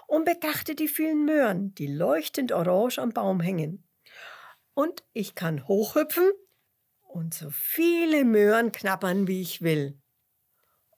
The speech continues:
"Oh, Roberto", ruft Emmerla begeistert. Das ist ja wirklich genial.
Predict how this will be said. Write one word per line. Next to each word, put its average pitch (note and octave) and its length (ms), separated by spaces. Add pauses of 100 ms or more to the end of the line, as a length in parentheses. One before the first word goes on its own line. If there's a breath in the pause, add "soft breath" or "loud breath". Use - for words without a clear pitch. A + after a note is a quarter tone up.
"Oh, F#4 720
Roberto", F4 1160 (260)
ruft G3 280
Emmerla E3+ 320
begeistert. D#3+ 800 (760 loud breath)
Das F4 280
ist E4+ 160
ja E4 140
wirklich E4+ 400
genial. E4+ 840